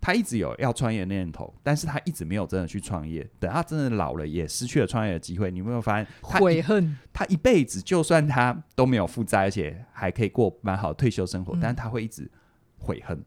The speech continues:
Speaker 1: 对，
Speaker 2: 对。
Speaker 1: 他会一直对自己失望，
Speaker 2: 嗯。
Speaker 1: 他会一直有一种，就是“我人生应该不止这样。”
Speaker 2: 嗯，嗯，嗯。
Speaker 1: 那这样比起来，跟一个他真的创业了，然后失败了，
Speaker 2: 嗯。
Speaker 1: 但是他重新的整理自己的生活，
Speaker 2: 嗯。
Speaker 1: 虽然他没有世俗的成功，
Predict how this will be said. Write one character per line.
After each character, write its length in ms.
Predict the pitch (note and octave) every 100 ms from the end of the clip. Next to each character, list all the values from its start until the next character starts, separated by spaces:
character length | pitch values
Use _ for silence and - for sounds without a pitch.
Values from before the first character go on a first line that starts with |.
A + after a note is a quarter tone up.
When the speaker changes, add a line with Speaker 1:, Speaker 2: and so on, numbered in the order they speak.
| _ _
Speaker 1:
对， 120 | -
Speaker 2:
对。 260 | D#3+ C3 C#3 C3
Speaker 1:
他 160 | D3
会 180 | C#3+ D3
一 60 | D3+
直 120 | D2+
对 160 | G#2
自 120 | G2 F2
己 60 |
失 300 | C#2 - D2+
望， 220 | D#2 D2 F2+
Speaker 2:
嗯。 140 | F3+ F#3
Speaker 1:
他 100 | F#3
会 80 |
一 40 | G3
直 100 | D3
有 180 | G2+ F#2
一 60 |
种， 240 | B2 F2 D2+
就 100 | A#2
是 120 | B2+
“我 120 | D2+ E2
人 180 | F2+
生 140 | G2+ G#2
应 80 | F#2+
该 100 | F#2+
不 160 | A2
止 160 | - -
这 200 | F2 B1+
样。” 120 | B1+ A2 -
Speaker 2:
嗯， 220 | F3 D3+
嗯， 180 | D3 D3
嗯。 160 | C3 A2+
Speaker 1:
那 100 | F#3+
这 140 | - B3+
样 140 | F#3+
比 140 | A#2+
起 100 | C#3 F#2+
来， 120 | E2
跟 280 | - A#2+ B2
一 80 | G#2+
个 260 | G#2 F#2+ B1+
他 140 | - B2
真 120 | C3+
的 40 | G#2+
创 300 | C#3+ A#2+ G#2+
业 160 | G2
了， 140 | D2+ D2+
然 120 | E2+
后 220 | G2+ G2 - -
失 220 | - -
败 240 | A#2+ B2+
了， 160 | C#2+ - -
Speaker 2:
嗯。 180 | C3+ A#2
Speaker 1:
但 100 | C#3
是 40 | C3+
他 280 | C#3 A2 - _ _ _ -
重 220 | G#2+ G#2
新 180 | B2 A2
的 220 | E2+ F2 -
整 180 | A2
理 80 | A2
自 80 | F2 A2
己 60 |
的 80 | D#2+
生 280 | - E2 A#2+
活， 140 | B1+ -
Speaker 2:
嗯。 40 |
Speaker 1:
虽 160 | - D#3
然 100 | C#3
他 160 | C#3+
没 120 | C#3
有 100 | C3
世 180 | F2 -
俗 160 | A#2+ E2
的 80 | D2
成 220 | - D#2
功， 180 | F#2